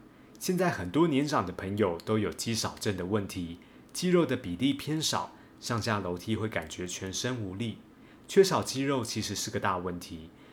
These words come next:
身体的强度退化，可能一个跌跤就会有骨折的风险。而这群，呃，年长的朋友呢，是可以服用八珍鸡汤的。八珍是四物和四君的组合，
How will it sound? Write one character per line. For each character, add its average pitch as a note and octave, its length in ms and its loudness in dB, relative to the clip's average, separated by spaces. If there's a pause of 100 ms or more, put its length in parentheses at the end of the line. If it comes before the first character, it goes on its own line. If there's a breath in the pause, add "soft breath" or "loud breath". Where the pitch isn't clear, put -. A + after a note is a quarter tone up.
身 C3+ 200 0
体 G#2+ 120 -4
的 F#2 100 -4
强 F2+ 300 -6
度 B2+ 120 -2
退 A#2 220 -4
化， G2+ 320 -2 (180 loud breath)
可 - 120 -6
能 A2+ 120 0
一 E3 80 -2
个 E3 160 2
跌 F#2+ 220 -2
跤 A2+ 300 0
就 A2+ 180 -2
会 G#2+ 140 0
有 F2+ 120 -4
骨 E2+ 240 -10
折 - 160 -6
的 F#2+ 140 -2
风 A#2+ 240 -4
险。 - 280 -4 (880 loud breath)
而 A2+ 120 4
这 B2 160 2
群， A2 400 -2
呃， A2+ 180 0
年 G#2 180 -4
长 B2 160 -2
的 F#2+ 80 -6
朋 G#2+ 180 0
友 C3+ 160 0
呢， F#2+ 260 -6
是 A#2 160 -8
可 A2+ 140 -2
以 G2+ 80 0
服 F#2 220 -8
用 G2+ 340 -2
八 A2+ 160 0
珍 A#2 220 -4
鸡 A2+ 200 -6
汤 G#2+ 280 -4
的。 G#2 200 -6 (640 loud breath)
八 D#3+ 160 2
珍 E3 220 0
是 D3 180 0
四 D#3 300 0
物 B2 200 0
和 G#2 220 0
四 B2 240 -2
君 A2+ 180 -2
的 G#2 120 0
组 - 240 -10
合， F2+ 360 -6